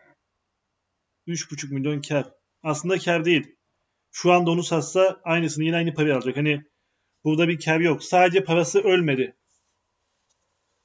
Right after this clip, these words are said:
Eğer beş yüz elli cebinde tutsaydı, bankada tutsaydı şu anda ona ev alamazdı, villa alamazdı.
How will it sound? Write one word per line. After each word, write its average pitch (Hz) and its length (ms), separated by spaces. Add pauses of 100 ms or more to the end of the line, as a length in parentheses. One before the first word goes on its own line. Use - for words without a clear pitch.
(1080)
Eğer 180 320 (160)
beş 170 300
yüz 160 80
elli 185 500
cebinde 175 420
tutsaydı, 165 640
bankada 165 380
tutsaydı 156 640 (260)
şu 190 200
anda 175 220
ona 180 340
ev 180 180
alamazdı, 156 680 (160)
villa 156 280
alamazdı. 127 540